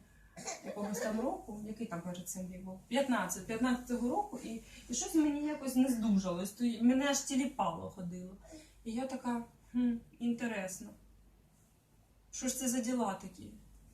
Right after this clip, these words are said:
Пішла, пожалілася ще одній подружці, що щось мені дуже погано. Пішли ми в аптеку, купили тест. Дивлюся, дві смужки. Нічого себе, думаю. А ми з Максимом, ну, м,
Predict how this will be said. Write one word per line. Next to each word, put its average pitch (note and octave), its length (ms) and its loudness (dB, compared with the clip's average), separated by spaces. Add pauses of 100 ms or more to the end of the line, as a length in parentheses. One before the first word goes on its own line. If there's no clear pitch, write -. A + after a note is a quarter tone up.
(320)
Пішла, A#3 340 4
пожалілася A#3+ 600 0
ще A3 300 2
одній G3 200 -4
подружці, F3+ 480 -8
що G3 120 -6
щось G#3 200 -6
мені G#3 180 -8
дуже G3+ 300 -6
погано. G3 520 -6
Пішли B3 220 -2
ми C4 160 0
в A#3 40 -2
аптеку, D#4+ 360 -8
купили A#3 360 -2
тест. - 380 -6 (840)
Дивлюся, D#4 440 -4
дві C#4 180 2
смужки. B3+ 640 2 (240)
Нічого D4 380 2
себе, B3+ 220 -2
думаю. G#3+ 340 -10 (360)
А - 120 -4
ми A#3+ 140 4
з A#3+ 40 6
Максимом, C4 640 2 (280)
ну, B3+ 100 2
м, F#3+ 920 -4